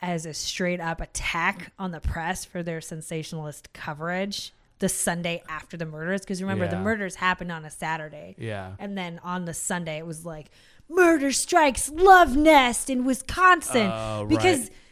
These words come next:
Speaker 2: And he's
Speaker 1: people
Speaker 2: been so vilified by them this whole time.
Speaker 1: Exactly. And if you're looking at this kind of puritanical religious sort of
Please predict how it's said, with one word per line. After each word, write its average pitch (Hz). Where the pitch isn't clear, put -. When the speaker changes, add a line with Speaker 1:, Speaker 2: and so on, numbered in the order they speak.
Speaker 2:
And -
he's 381
Speaker 1:
people 190
Speaker 2:
been 185
so 160
vilified 127
by 110
them 107
this 104
whole 104
time. 101
Speaker 1:
Exactly. 208
And 247
if 247
you're 240
looking 262
at 226
this 208
kind 214
of 190
puritanical 196
religious 185
sort 180
of 165